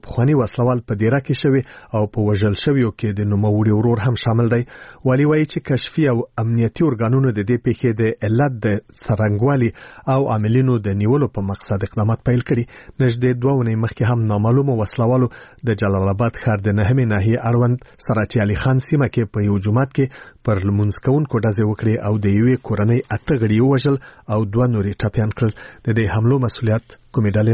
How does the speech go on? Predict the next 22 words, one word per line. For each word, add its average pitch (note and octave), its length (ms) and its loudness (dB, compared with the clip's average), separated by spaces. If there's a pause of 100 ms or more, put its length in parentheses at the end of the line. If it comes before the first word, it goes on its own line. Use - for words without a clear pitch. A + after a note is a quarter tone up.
نه A#2 100 2
دی G#2 160 2
منلی. A2+ 320 0 (1900)
د C#3 100 2
میدان D3 280 2
وردګو D3+ 420 0
امنیه C#3 260 2
قومندان B2+ 420 0
وایي، C3+ 200 2
په C3+ 200 -4
دایمیرداد A2+ 480 0
ولسوالۍ A#2 480 0
کې C3 80 2
د G#2+ 160 -6
طالبانو A2+ 420 0
په A2+ 180 -2
یوه G2 180 0
مدرسه G#2 340 0
کې C3 240 -2
د G#2+ 40 0 (100)
یو G#2 140 0
توغندي A2 420 0